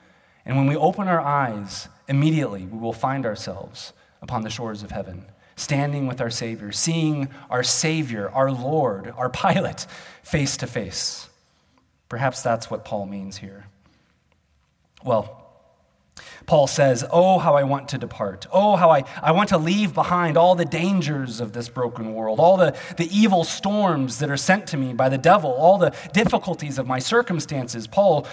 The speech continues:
wants to leave behind. He wants to, to pack up. He wants to get into the boat. He wants to depart. And what does he want to depart to? What does, what does he say here? He says he wants to be with Christ.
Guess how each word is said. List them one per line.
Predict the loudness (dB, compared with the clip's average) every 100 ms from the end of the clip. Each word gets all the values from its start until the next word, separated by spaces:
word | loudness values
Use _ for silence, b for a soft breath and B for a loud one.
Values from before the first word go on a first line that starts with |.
| B
wants | 2 2 2
to | 0 0
leave | 2 2 2 0
behind. | 0 0 0 0 -2 -4 -4
He |
wants | 0 0 0
to, | -4 B -6
to | -4
pack | 0 0 4
up. | 2 2
He | -4
wants | -4 -4
to |
get | 0 2
into | 2 -4
the | -2
boat. | 0 0
He | 0
wants | -2 0
to | -4
depart. | -6 2 2 2 -8 B B B B
And | 0
what | 2
does | 2
he | 2
want | 0
to | 0
depart | -2 0 0 -2 -2
to? | -4 0
What | 0
does, | 0 -6
what | -2 -2
does | 0
he | -2
say | 0 0 0
here? | -4 -8
He | -6
says | 4 4 4 B B B B
he | -6 -2
wants | 2 2 0
to | -6 -6
be | -2 0 0 -4 -10 b b b
with | -12 -8
Christ. | -2 -2 -2 -8 -8